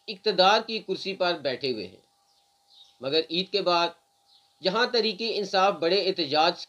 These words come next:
का मुजाहरा करने जा रही है, वहां पर शहबाज शरीफ की इक़्तिदार की कुर्सी भी ख़तरे में लग रही है और जनाब मरियम नवाज की भी कुर्सी ख़तरे में है। नाज़रीन, आपका इस बारे में क्या कहना है? आप अपनी राय से हमें ज़रूर आगाह करें।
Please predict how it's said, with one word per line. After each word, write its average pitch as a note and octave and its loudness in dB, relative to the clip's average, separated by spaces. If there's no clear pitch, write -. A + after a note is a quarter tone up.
का E3+ -4
मुजाहरा D#3+ 0
करने E3 0
जा D#3 2
रही D3 0
है, B2 -4
वहां G3+ 2
पर A#3+ 2
शहबाज G3 0
शरीफ G#3+ -4
की G3 -4
इक़्तिदार E3 0
की G#3+ -10
कुर्सी G3 -8
भी F#3 -2
ख़तरे E3+ -4
में F#3+ 2
लग E3+ 0
रही D#3+ -2
है C3+ -4
और A#3+ 2
जनाब G3 2
मरियम F#3+ 2
नवाज F#3+ 2
की G#3 -6
भी G3 -2
कुर्सी F3 -4
ख़तरे B2+ -8
में G#2 -10
है। G2+ -20
नाज़रीन, C#3 -2
आपका E3+ 2
इस F#3 2
बारे E3 0
में E3 -2
क्या E3+ -2
कहना E3 0
है? D#3 0
आप D3 -2
अपनी D3 -4
राय C#3+ 0
से D#3 -4
हमें C#3 -4
ज़रूर C#3 -2
आगाह F3+ 2
करें। F3 -2